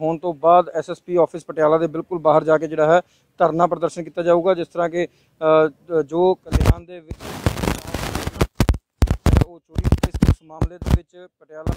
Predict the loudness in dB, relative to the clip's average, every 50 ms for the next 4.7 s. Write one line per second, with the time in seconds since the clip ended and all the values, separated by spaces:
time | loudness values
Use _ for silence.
0 | 0 0 0 -2 -6 -20 _ _ _ -20 -14 -10 -10 -10 -10 -12 _ _ _ -10
1 | -8 -8 -8 -6 -6 -8 -8 -8 -10 -12 -12 -10 -10 -10 -10 -10 -10 -12 -12 -12
2 | -10 -12 -12 -12 -14 -16 -20 -20 -18 -18 -18 -12 -10 -8 -8 -8 -8 -10 -14 -18
3 | -14 -12 -10 -10 -10 -8 -8 -8 -8 -8 -10 _ _ _ _ _ _ -14 -8 -8
4 | -6 -6 -4 -4 -4 -4 -4 -6 -10 -10 -8 -6 -6 -6